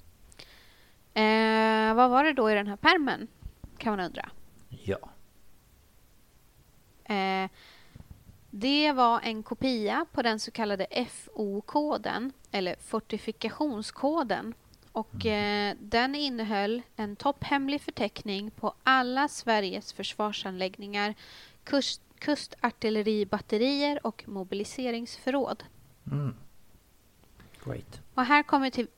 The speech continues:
Speaker 1: kommer vi till varför jag började kolla på dokumentärer om honom.
Speaker 2: Mm.
Speaker 1: Och det var ju som jag sa i avsnittet om Kursk, att jag jobbade på ett kustbatteri
Speaker 2: Mm.
Speaker 1: en sommar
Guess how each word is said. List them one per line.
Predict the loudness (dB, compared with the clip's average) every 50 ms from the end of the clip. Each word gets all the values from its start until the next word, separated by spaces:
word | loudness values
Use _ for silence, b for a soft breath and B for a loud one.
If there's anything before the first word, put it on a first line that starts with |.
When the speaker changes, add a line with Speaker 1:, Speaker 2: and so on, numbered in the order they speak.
| -20 -12
Speaker 1:
kommer | -4 -2 -2 0 2
vi | 0 0 2
till | 2 2
varför | 4 6 6 6 4 2 2 0 2
jag | 4 4 6 6 6 6 8
började | 10 10 10 10 10 6 4 2
kolla | 0 0 0 2 2 0
på | 0 0
dokumentärer | -4 -2 -2 -2 -2 -2 0 0 4 4 4 6 6 4
om | 2 2 0
honom. | -2 -4 -4 -2 -2 -4 -4 -4 -8 B B B B B B B B
Speaker 2:
Mm. | -2 -2 0 0
Speaker 1:
Och | 2 2
det | 4
var | 6 6 6
ju | 6 6
som | 4 0 0 0
jag | 0 0
sa | 0 2 2 4 4
i | 4
avsnittet | 4 4 2 2 -2 -6 -6 -6 -6 -8
om | -8 -8
Kursk, | -6 2 2 4 4 4 2 0 -4 -12 -10 -4
att | 0 0 0 0 0 -8 -10
jag | -4 -2 0 2 4
jobbade | 2 2 2 0 2 2 2 0
på | 0 -2 -2 0 2 2
ett | 2 2 0 -2 -6 -12 -14 -14 -14 -16 -20 -20 -20 _ _ -6
kustbatteri | -2 -2 -2 -2 -2 -6 -8 -6 -4 -2 0 2 2 0 0 -4 -8 _ _ _ -16 -10
Speaker 2:
Mm. | -8 -6 -4 -4 -4 -6 -8 -12 -18 _ -20 -20 -20 -12
Speaker 1:
en | -10 -10 -8 -4
sommar | -2 -2 -2 0 0 0 -2 -2